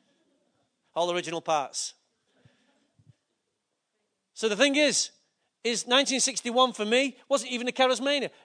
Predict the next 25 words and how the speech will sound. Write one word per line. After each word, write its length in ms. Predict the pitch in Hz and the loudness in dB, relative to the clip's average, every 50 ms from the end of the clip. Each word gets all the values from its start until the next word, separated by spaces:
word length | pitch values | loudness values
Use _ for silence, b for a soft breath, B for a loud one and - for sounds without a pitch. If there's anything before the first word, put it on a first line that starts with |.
| b _ | b _
It 120 | 254 277 262 | -2 -2 0
was, 180 | 247 - - b b b | -4 -8 -8 b b b
I 140 | - 277 302 | 2 2 2
didn't 180 | 240 285 269 233 | 2 0 -2 -2
get 140 | 269 254 254 | -2 -2 -2
into 160 | - - - | -4 -6 -2
charismania 400 | - 247 247 226 190 247 269 254 | 2 2 2 2 2 0 0 0
until 180 | 202 - 190 | 0 -2 -4
I 20 | 175 | -2
came 220 | - 208 202 196 | 0 0 0 0
here. 200 | 247 277 240 151 - - _ _ _ _ _ _ _ _ _ _ _ _ _ _ _ _ _ _ | 0 -2 -2 -2 -6 -10 _ _ _ _ _ _ _ _ _ _ _ _ _ _ _ _ _ _
Then 140 | - 240 269 | 0 2 2
I 80 | 269 247 | 2 2
thought 260 | - 262 254 240 220 | 4 4 4 4 4
you 100 | 220 220 | 2 4
were 60 | 226 | 4
all 140 | 233 226 - | 4 4 4
charismaniacs. 1000 | - 233 226 220 175 214 262 294 285 254 208 160 - - - - - - - - _ _ _ _ _ _ _ _ _ _ _ _ _ _ _ _ _ _ _ _ _ - _ _ _ _ _ _ _ _ _ _ _ _ | 4 4 4 4 4 4 2 4 4 4 2 0 0 -2 -2 -2 -2 -2 -6 -10 _ _ _ _ _ _ _ _ _ _ _ _ _ _ _ _ _ _ _ _ _ -20 _ _ _ _ _ _ _ _ _ _ _ _
Yeah? 260 | 165 190 269 320 277 - b b b b b b _ _ _ _ _ _ _ _ _ _ _ _ _ _ _ _ _ _ _ _ _ _ _ _ _ _ _ _ _ - _ _ _ _ _ _ _ _ _ _ _ _ _ _ _ _ _ _ _ _ _ _ - | 2 4 4 4 4 2 b b b b b b _ _ _ _ _ _ _ _ _ _ _ _ _ _ _ _ _ _ _ _ _ _ _ _ _ _ _ _ _ -20 _ _ _ _ _ _ _ _ _ _ _ _ _ _ _ _ _ _ _ _ _ _ -4
And 140 | 196 202 | 2 6
then 300 | 226 294 330 339 302 247 - _ _ _ - | 8 8 8 8 6 2 -4 _ _ _ -4
in 120 | 240 240 | -2 0
the 100 | 240 247 | 2 4
nineteen 420 | 247 285 311 311 - 285 277 254 240 | 4 4 4 4 2 0 2 2 4
eighties, 480 | 233 240 - - 277 294 277 - - | 2 2 0 -2 -4 -4 -4 -6 -8